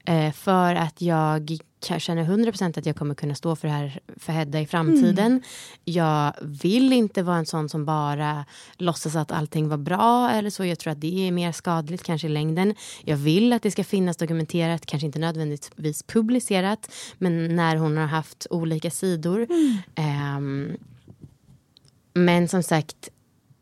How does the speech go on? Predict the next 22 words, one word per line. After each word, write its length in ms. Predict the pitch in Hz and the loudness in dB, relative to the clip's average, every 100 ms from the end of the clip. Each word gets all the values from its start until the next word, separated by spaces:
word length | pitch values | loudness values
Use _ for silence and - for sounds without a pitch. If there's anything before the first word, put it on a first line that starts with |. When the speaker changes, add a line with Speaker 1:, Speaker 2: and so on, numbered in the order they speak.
| _ _ | _ _
Speaker 1:
det, 400 | - 180 185 180 | -12 -6 0 2
det 120 | 175 202 | 2 0
är 40 | |
just 180 | 208 196 | -2 -2
det 60 | |
här 60 | 202 | -2
med 180 | 175 165 | -2 -2
mitt, 240 | 170 - | -4 -4
mitt 160 | 170 165 | -6 -2
eget 260 | 185 202 | -2 -2
förakt 480 | - 196 240 - - | -4 -2 -2 -4 -10
väck-, 320 | 175 170 170 | -6 -6 -2
Speaker 2:
Just 120 | 226 180 | 0 0
Speaker 1:
väckte 160 | - | 0
när 60 | 175 | -2
jag 40 | |
Speaker 2:
det. 20 | |
Speaker 1:
lyssnade 180 | 190 180 | 0 -2
på 60 | 165 | -4
den 60 | 160 | -4
här 60 | |
podden. 480 | 165 196 160 160 | -2 -4 -2 -2